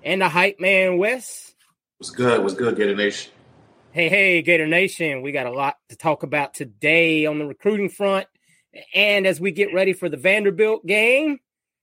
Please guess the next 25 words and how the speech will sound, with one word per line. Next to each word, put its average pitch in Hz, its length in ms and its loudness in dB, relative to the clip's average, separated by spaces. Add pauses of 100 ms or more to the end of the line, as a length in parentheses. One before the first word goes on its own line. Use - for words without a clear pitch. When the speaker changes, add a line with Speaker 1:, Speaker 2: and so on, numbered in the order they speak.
(760)
Speaker 1:
But 165 120 -2
as 165 180 0
always, 202 440 2
guys, 226 420 2
make 208 180 -4
sure 190 160 -2
you 170 100 -4
go 170 160 2
out 165 160 0
and 131 120 -4
download 160 400 2
us 165 160 -4
wherever 156 200 0
you 147 80 -4
get 147 140 -2
your - 80 -18
podcasts 160 640 -2
from. 220 360 -6
We're 156 180 -2
available 135 400 0
on 131 100 -4 (100)
all 180 300 2
major 160 260 0
podcast 151 600 -4
providers. 180 800 -4